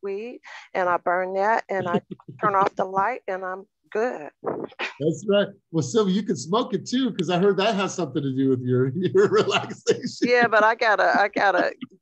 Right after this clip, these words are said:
Speaker 1: they have random drug testing at my
Speaker 2: Okay,
Speaker 1: job.
Speaker 2: all right. Well, once you, once you come full-time real estate, we don't drug test, so.
Speaker 1: I'm al-, I'm already, I'm already, um, doing that. Yeah, yeah, I already got that in mind.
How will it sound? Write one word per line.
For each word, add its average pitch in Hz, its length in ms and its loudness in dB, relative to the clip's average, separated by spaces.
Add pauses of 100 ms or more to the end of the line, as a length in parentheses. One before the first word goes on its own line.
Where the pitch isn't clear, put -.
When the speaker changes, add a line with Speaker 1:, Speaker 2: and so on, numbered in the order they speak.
(140)
Speaker 1:
they 220 200 2
have 202 160 4
random 190 460 0
drug 190 400 -2
testing 160 400 -12
at 127 100 -10
my 165 120 0
Speaker 2:
Okay, 190 140 2
Speaker 1:
job. 170 380 0 (260)
Speaker 2:
all 247 100 2
right. - 160 2 (480)
Well, 170 160 2
once 214 240 2
you, 190 240 0
once 208 220 0
you 262 100 -2
come 233 260 -2
full-time 214 460 0
real 202 140 6
estate, 180 280 0
we 190 80 0
don't 185 180 0
drug 196 260 0
test, 127 440 -2
so. 208 240 2
Speaker 1:
I'm 226 160 4
al-, 226 300 6
I'm 233 200 4
already, 240 640 2
I'm 202 200 -2
already, 233 640 -2
um, 226 380 -2 (420)
doing 226 300 -2
that. 160 260 -10
Yeah, 190 260 -6 (140)
yeah, 359 140 -4
I 170 100 -2
already 202 260 -4
got 196 200 -6
that 208 140 -6
in 208 80 -8
mind. 202 420 -2